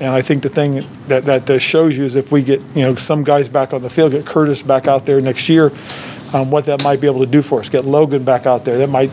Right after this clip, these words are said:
you know, really help. And then when you look at some of the things that we did defensively, and you see those moments, especially during the stretch when, you know, we won four in a row,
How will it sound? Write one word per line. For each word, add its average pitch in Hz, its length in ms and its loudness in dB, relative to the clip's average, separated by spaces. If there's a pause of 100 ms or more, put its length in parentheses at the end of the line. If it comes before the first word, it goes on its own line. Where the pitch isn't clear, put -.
you 147 100 2
know, 127 100 2
really 139 240 4
help. 139 220 0 (640)
And 139 100 -2
then 147 80 4
when 147 100 4
you 151 100 4
look 156 180 2
at 156 120 -4
some 147 180 -2
of 143 80 -2
the - 40 -18
things 151 180 0
that 151 80 -2
we 143 120 0
did 131 200 0
defensively, 147 600 0
and 127 80 -4
you 127 80 -2
see 160 180 0
those 143 240 2
moments, 135 380 0
especially 143 420 -2
during 135 240 -2
the 123 80 -2
stretch 139 400 -2
when, 139 200 -4
you 143 100 0
know, 127 60 2
we 139 80 4
won 131 200 2
four 139 260 2
in 131 60 -2
a 131 40 -2
row, 160 320 2